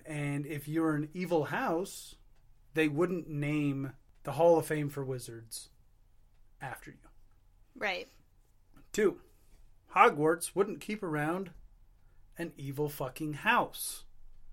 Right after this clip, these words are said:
Speaker 2: No.
Speaker 1: If it just kept on making evil wizard after evil wizard after evil wizard after evil wizard or witch,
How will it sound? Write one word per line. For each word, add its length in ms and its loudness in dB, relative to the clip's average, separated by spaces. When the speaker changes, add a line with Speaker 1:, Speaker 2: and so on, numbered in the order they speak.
Speaker 2:
No. 180 -8
Speaker 1:
If 200 -2
it 180 0
just 200 4
kept 220 2
on 140 2
making 300 0
evil 300 0
wizard 340 2
after 280 -2
evil 220 0
wizard 340 0
after 240 -4
evil 240 -2
wizard 320 0
after 260 -6
evil 200 -8
wizard 440 0
or 180 -4
witch, 400 -10